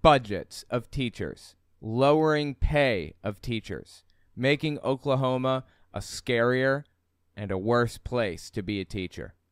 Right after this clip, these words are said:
to boost his political career. Does it get more depraved than that? Honestly, this dude's terrible in every way. He does not get enough attention. Let me know what you think about it in the comments.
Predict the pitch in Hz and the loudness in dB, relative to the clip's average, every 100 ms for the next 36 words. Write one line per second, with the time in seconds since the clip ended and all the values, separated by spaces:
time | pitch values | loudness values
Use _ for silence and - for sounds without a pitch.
0 | - 147 123 147 139 - 139 - 147 135 | -2 2 6 6 6 -2 -8 -4 -2 0
1 | 127 117 110 - 95 90 67 - _ _ | 0 -2 -6 -6 -8 -8 -8 -16 _ _
2 | 117 135 185 147 170 175 143 151 151 143 | -2 2 2 4 4 4 4 4 4 2
3 | 143 139 127 - 117 117 110 101 73 _ | 2 2 0 -6 -8 -6 -4 -6 -10 _
4 | _ _ - 123 120 107 92 76 - _ | _ _ -2 0 0 -2 -8 -10 -12 _
5 | 135 165 - 185 151 - 151 151 139 101 | 2 2 6 4 4 0 6 8 8 4
6 | 80 _ - 135 131 139 135 123 117 92 | -6 _ -4 -2 2 2 4 2 2 0
7 | - _ _ - 160 165 135 147 143 143 | -6 _ _ 0 2 2 4 4 4 2
8 | 127 123 107 95 110 101 - 69 - _ | 0 0 -4 -4 -6 -6 -8 -14 -16 _
9 | 123 165 175 165 139 131 143 139 131 117 | 2 4 6 4 2 -4 -2 0 2 2
10 | 104 104 107 92 85 62 - - | -2 -6 -8 -8 -8 -12 -16 -20